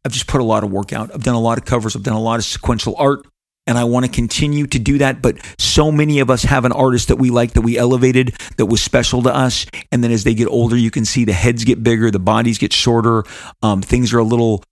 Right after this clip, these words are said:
uh, out of whack. And that is a byproduct of eye-hand coordination. And what we see in our head is not making it to the page anymore. And I've always gone out of my way. It's one of the reasons, just so you know, that I work from small to then middle size, to then big size.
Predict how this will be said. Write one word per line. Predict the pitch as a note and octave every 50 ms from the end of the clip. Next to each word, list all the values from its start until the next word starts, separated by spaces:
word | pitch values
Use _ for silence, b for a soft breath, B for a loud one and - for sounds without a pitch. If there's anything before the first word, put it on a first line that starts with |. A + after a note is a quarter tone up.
| _ _ _ -
uh, | G2 G2 G2 E2+ - - - B2 - -
out | A#2 A#2+ B2
of | A2+
whack. | G#2+ A2 A2+ A#2+ A#2+ B2 - - -
And | - C3 C3
that | C3 D3 D#3
is | D#3+ D#3+ D3+ -
a | - G#3+
byproduct | C#3 B2+ C3 C3 C#3 - - B2+ A#2+ A#2+ C3 C3+ -
of | D3+ C3 B2+ B2+ -
eye-hand | - A#2+ B2 B2+ C#3 C3 B2 B2+ A#2+ B2 B2
coordination. | - C3+ B2+ B2+ A#2+ A#2+ B2 B2+ B2+ - - E3 B2+
And | A#2 A2+
what | G#2+ G2+
we | B2+ A#2+
see | - - C#3
in | C3+ B2
our | A#2+ A#2
head | A2+ C3 D#3 D#3
is | C#3+ A2+
not | A2 A#2 A2 C3+
making | B2+ A2+ - B2+
it | A#2+ -
to |
the | A2+ G#2+
page | - B2 D3+ E3+ C3+ C3
anymore. | B2 A2+ A2+ A2+ A#2+ C#3 D3+ - - _ _ _ _ _ _ _ _ -
And | C#3+ C#3+ C3+ C3+ C3 - - -
I've | C3 C3 -
always | - C#3+ C#3+ D#3 D#3 C#3
gone | - C3 B2 -
out | C3 C3 C#3
of | D#3 C#3+
my | B2+ A#2+
way. | A#2 A#2 C3 C#3 C3
It's | - - -
one | B2+ D3+ D#3+
of | D#3
the | C#3
reasons, | A#2 C#3 D#3 C#3+ A#2+ B2+ B2+ B2 -
just | - C#3+ - -
so | D3+
you | C3+ B2 A#2+
know, | C3 C#3 C3+ C3 C3+ - _ _ _ _ _ -
that | C#3 B2 A#2
I | A#2 A#2
work | A#2 A2 B2+ D3 C#3 - - - - _ -
from | - - - B2+ A#2+ A2+ A2 G#2+ G#2 -
small | - - - B2+ B2 A#2+ A#2+ B2 C#3+ E3 F3 - _ _ _ _ - -
to | - C3+ B2 A2+
then | B2 A2+ A2+ A2+
middle | B2 B2 C#3+ C3+
size, | - - C#3 C#3+ D3+ F3 E3 - -
to | - - D3
then | C3+ C#3+ D3+ C3
big | B2+ C#3 - -
size. | - - G2+ - - -